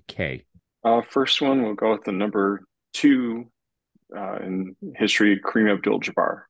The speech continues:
Speaker 1: That is correct.
Speaker 2: Uh, next, we'll go with the number three, uh, <laughs> in N B A history, uh, Karl Malone.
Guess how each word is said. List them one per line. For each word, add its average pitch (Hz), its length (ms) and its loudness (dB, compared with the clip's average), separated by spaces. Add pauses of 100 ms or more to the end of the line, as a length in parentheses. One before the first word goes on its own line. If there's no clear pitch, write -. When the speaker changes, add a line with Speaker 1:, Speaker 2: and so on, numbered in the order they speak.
(380)
Speaker 1:
That 85 120 -6
is 85 100 -10
correct. 120 380 -2 (340)
Speaker 2:
Uh, 90 400 2
next, 95 320 -2
we'll 110 120 -2
go 107 180 0
with 101 160 -6
the 92 240 -4
number 92 380 -6 (120)
three, 143 500 0 (220)
uh, 101 420 2 (140)
<laughs> - 580 -8
in 113 120 0
N 113 120 2
B 113 140 0
A - 20 2
history, 113 440 -4
uh, 87 160 -2
Karl 101 280 -2
Malone. 50 420 -10